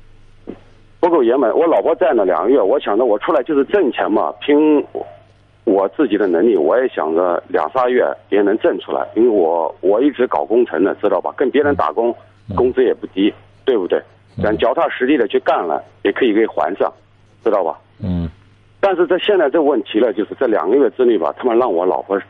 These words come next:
Speaker 2: 吃尽了人间的苦。我现在就是想着司法，我也曾经想着司法。
Speaker 1: 不是吃尽了，不是，他让你老婆吃尽人间的苦，什么意思啊？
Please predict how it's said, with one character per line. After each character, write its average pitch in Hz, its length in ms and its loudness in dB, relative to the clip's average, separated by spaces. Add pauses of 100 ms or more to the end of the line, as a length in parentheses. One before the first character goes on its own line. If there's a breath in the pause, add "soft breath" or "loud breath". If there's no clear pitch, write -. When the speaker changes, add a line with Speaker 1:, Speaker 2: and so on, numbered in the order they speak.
(140)
Speaker 2:
吃 139 140 -2
尽 120 120 0
了 92 100 0
人 82 220 0
间 110 140 0
的 95 120 -2
苦。 - 100 -8 (1700)
我 120 300 2
现 196 180 0
在 143 140 2
就 127 120 2
是 107 140 2
想 90 300 -2
着 135 100 0
司 175 300 -2
法， 73 280 -6 (200)
我 123 260 2
也 185 140 2 (120)
曾 120 200 0
经 160 160 2
想 147 80 0
着 - 0 -
司 - 0 -
法。 117 60 -2
Speaker 1:
不 - 40 0
是 120 120 2
吃 202 100 0
尽 196 200 0
了， 113 640 0
不 165 140 -4
是， 170 80 0
他 196 120 -2
让 214 160 0
你 190 80 2
老 117 160 0
婆 135 140 -2
吃 - 240 -2
尽 160 220 2
人 127 160 0
间 156 120 2
的 131 120 0
苦， 73 280 -2
什 71 140 0
么 90 80 4
意 123 220 0
思 76 160 -6
啊？ 67 100 -4